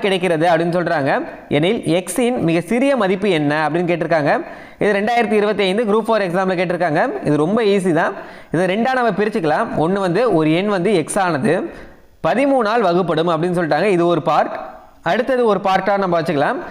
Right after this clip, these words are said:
இப்ப ஃபர்ஸ்ட் பார்ட்டை வச்சே எப்படி ஆன்சர் கொண்டு வரலாம்னா, ஏதோ ஒரு எண்ணை வந்து பதிமூணால் வகுப்படும் அப்படின்னு சொல்லிட்டாங்க. ஏதோ ஒரு எண் அப்படின்றது என்னன்னா,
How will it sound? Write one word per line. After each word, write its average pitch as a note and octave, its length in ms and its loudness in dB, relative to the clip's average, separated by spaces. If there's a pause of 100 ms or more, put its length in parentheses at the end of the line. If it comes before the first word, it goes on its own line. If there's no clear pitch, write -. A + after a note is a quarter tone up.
(100)
இப்ப - 200 -6
ஃபர்ஸ்ட் E3 340 -2
பார்ட்டை A3 300 2
வச்சே G3 180 0 (100)
எப்படி G#3+ 220 0
ஆன்சர் G#3 320 0
கொண்டு F#3 160 0
வரலாம்னா, F3 360 0 (600)
ஏதோ G3 160 2 (120)
ஒரு G3 200 2
எண்ணை G3+ 200 0
வந்து D#3+ 180 2 (360)
பதிமூணால் G#3+ 500 0
வகுப்படும் F3+ 460 0
அப்படின்னு E3+ 240 -2
சொல்லிட்டாங்க. D#3+ 320 0 (600)
ஏதோ B3 160 4 (120)
ஒரு A3 160 2
எண் G#3 100 0 (120)
அப்படின்றது F#3+ 520 0
என்னன்னா, E3 260 0